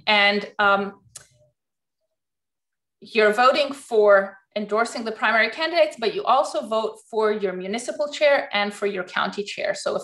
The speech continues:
they're the ones, uh, casting a vote to endorse primary candidates,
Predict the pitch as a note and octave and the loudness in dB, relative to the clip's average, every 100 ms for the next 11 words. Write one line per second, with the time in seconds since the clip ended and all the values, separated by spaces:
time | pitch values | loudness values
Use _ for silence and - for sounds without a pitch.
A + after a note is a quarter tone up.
0 | - F#3 G#3 B3+ B3+ G3+ F#3+ F3 F3+ - | -6 2 4 4 2 0 0 -2 -6 -14
1 | - _ _ _ F#3+ E3+ D#3+ D#3 - _ | -20 _ _ _ 0 0 2 0 -4 _
2 | - F#3+ - F#3+ F#3 G3+ F#3+ G3 G#3+ F#3+ | -6 -4 -4 -2 0 2 2 0 -6 -4
3 | G3 F3+ - G3+ G3 G3 G3+ C#4+ C#4+ A#3 | -2 -4 -4 -4 -2 -4 -2 -2 0 -2
4 | G3+ | -2